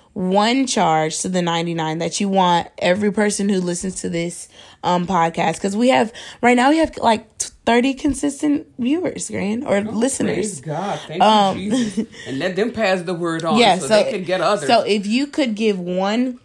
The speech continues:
Speaker 1: charge that's most important out of all of the things that we talked about today, if you could give one charge to the ninety-nine from what is gleaned from the scripture
Speaker 2: Uh-huh.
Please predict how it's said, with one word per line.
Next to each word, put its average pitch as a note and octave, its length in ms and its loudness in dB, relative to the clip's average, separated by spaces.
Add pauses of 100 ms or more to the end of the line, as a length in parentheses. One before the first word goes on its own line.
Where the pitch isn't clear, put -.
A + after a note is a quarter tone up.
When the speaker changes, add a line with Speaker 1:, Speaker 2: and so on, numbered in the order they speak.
(140)
Speaker 1:
charge G#3 760 0
that's F3+ 280 -2
most F#3+ 400 0
important G3+ 480 0
out E3+ 180 -2
of F3 120 -2
all F3+ 320 2
of G#3 60 -2
the G3+ 100 -2
things G3 240 -2
that F#3 140 -2
we E3+ 80 -6
talked F#3 260 -4
about F#3+ 180 -2
today, F#3 440 -6 (340)
if F3+ 140 -8
you G3+ 100 -4
could G#3 140 -4
give G#3+ 160 2
one F#3+ 420 0
charge F3+ 380 -2
to - 40 -10
the E3+ 120 -4
ninety-nine D#3+ 800 -8 (580)
from A3 480 2
what G3+ 480 2 (220)
is F#3+ 180 0
gleaned F3+ 340 -2
from A#3+ 160 0
the C4 100 -2
scripture D3 540 -4
Speaker 2:
Uh-huh. A2 540 -16